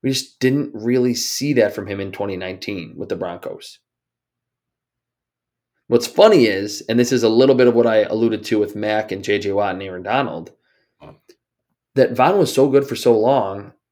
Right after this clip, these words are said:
and then had a quote-unquote down season in twenty nineteen, he still had seventy-seven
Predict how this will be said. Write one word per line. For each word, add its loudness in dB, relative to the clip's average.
and 0
then 0
had 2
a 2
quote-unquote 2
down -2
season -6
in -6
twenty -6
nineteen, -10
he -18
still 0
had -2
seventy-seven -2